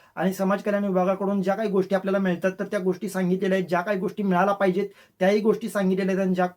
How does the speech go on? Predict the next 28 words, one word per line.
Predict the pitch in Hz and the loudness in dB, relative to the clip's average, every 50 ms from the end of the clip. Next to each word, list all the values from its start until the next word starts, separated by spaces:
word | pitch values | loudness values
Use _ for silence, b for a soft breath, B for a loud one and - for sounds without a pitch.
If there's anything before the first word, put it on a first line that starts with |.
| - | -2
गोष्टी | 190 185 185 - - 220 | -2 -2 -2 -2 -4 -2
मिळत | 214 202 185 190 208 208 220 | 0 2 4 4 4 4 2
नाही | 208 214 220 220 | 2 2 4 4
आहेत, | 208 180 170 - b b b b - | 4 2 0 -4 b b b b 0
त्याही | 202 202 214 220 220 | 2 4 4 4 2
सांगण्याचा | 226 208 202 185 180 190 190 196 | 0 0 2 2 2 4 2 2
मी | 196 202 | 0 0
प्रयत्न | 190 - 190 185 185 185 196 | 0 2 2 2 2 2 2
या | 190 185 185 | 2 2 2
व्हिडिओमधून | 180 165 180 175 185 185 185 185 180 190 190 185 | 2 4 2 2 4 2 2 2 2 0 0 -2
केलेला | 185 180 170 170 175 165 | -2 -2 -2 0 0 0
आहे. | 170 185 180 b b b b b - | -2 -2 -4 b b b b b -2
तर | 180 | 0
आता | 180 180 180 190 | 0 0 2 2
आपण, | 185 185 185 - 196 190 202 - - _ _ _ - _ _ - | 2 2 2 2 -2 -2 -2 -4 -8 _ _ _ -20 _ _ -2
तुम्हाला | 208 196 214 226 247 | 2 2 4 4 2
कसा | 226 190 - 214 | 0 -2 0 0
व्हिडिओ | 208 185 190 180 180 185 | 4 4 6 6 6 6
वाटला, | 180 165 - - 170 165 170 175 - - | 4 4 2 0 -2 -4 -4 -6 -8 -6
ते | - 190 | -4 -2
नक्की | 196 196 180 - - 247 | -2 -2 -2 -4 -6 -6
कमेंट | 240 240 214 214 208 | -2 -2 0 0 0
बॉक्समध्ये | 196 185 - 190 196 196 | -2 -2 -2 -2 -4 -2
सांगाल, | 190 190 185 180 180 185 185 | -2 -2 0 2 2 4 4
ही | 190 | 4
अपेक्षा | 190 175 - - 208 180 - 202 | 4 2 0 -2 -6 -6 -6 -4
ठेवतो | 196 185 175 - 185 | -4 -4 -2 -2 0
आणि | 180 180 | -2 -2